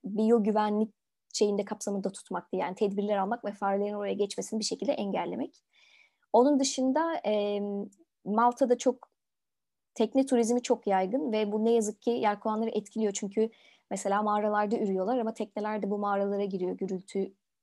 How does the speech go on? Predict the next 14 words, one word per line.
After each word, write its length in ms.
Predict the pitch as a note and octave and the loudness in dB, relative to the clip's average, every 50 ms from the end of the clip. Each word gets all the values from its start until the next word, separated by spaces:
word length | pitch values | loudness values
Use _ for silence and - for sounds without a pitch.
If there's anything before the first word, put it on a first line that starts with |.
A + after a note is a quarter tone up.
| _ _ _ - | _ _ _ -4
ve 180 | F#3 G3 G3 - - | 0 0 0 0 -2
ışık 480 | F#3+ - - - _ _ _ _ _ | -4 -6 -6 -10 _ _ _ _ _
kirliliğine 480 | - - G3 F#3 F#3+ F#3+ F#3+ F#3+ F#3+ F#3+ | -4 -4 -2 -2 -2 -2 -2 -2 -4 -6
sebep 360 | G3 - F3+ - - - - | -6 -8 -8 -8 -8 -8 -8
oluyorlar. 380 | G3+ G3+ - - A3+ C#4+ E4 - - - - - - - _ _ _ _ _ - | -6 -6 -4 -2 -2 -4 -4 -6 -10 -20 -20 -20 -20 -20 _ _ _ _ _ 6
Onu 240 | A#3 B3 C4+ - | 6 6 8 6
azaltmakla 560 | A#3+ G#3+ A3 G3 G3 - G3+ G3 G3 - - F#3+ | 6 6 6 4 4 2 -4 -4 -4 -4 -4 -4
ilgili, 560 | - F#3+ F#3 F3+ F3+ F#3 F#3 F#3+ F#3 F3 - _ _ - | -2 -2 -2 -2 -2 -2 0 0 -2 -2 -4 _ _ -4
e, 420 | F#3+ F#3+ G3 G3+ G3+ G3 G3+ - - | -2 -2 0 0 0 0 -2 -2 -2
oradaki, 680 | - F#3+ G3 F#3+ F#3+ F#3+ G3 - - G3 F#3+ F#3+ - _ _ _ _ - | 0 0 2 2 0 -4 -4 -2 0 0 0 -2 -4 _ _ _ _ -6
e, 380 | F#3 F#3+ F#3+ F#3+ G3 G3 G3+ G3 - | -4 -2 -2 -2 -2 -2 -2 -2 0
Ulaşım 520 | G#3+ G3 G3 G3 - - A3+ G#3 G#3 - _ _ _ _ _ _ | 0 0 0 0 0 -2 -2 -4 -4 -6 _ _ _ _ _ _
Bakanlığı'yla 680 | F#3+ F#3+ F#3 - - F#3+ F#3+ F#3+ F#3 F#3 F3+ F#3 F#3 F3+ | -4 -4 -4 -4 -6 -6 -6 -4 -4 -4 -2 -4 -4 -4
diyeyim, 260 | F#3+ F#3 F#3 F#3 G3 | -4 -4 -4 -6 -8